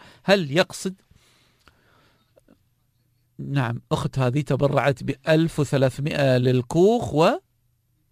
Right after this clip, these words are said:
ومائتين للمسجد. جزاك الله خير والله يبارك فيك ومشكور على التواصل.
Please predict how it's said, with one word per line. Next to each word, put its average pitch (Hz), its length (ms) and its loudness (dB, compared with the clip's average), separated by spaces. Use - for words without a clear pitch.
ومائتين 160 460 2
للمسجد. 120 480 -2
جزاك 160 380 0
الله 139 200 -4
خير 202 440 0
والله 156 240 -2
يبارك 135 280 -2
فيك 214 400 -4
ومشكور 160 580 -2
على 151 180 0
التواصل. 170 800 -2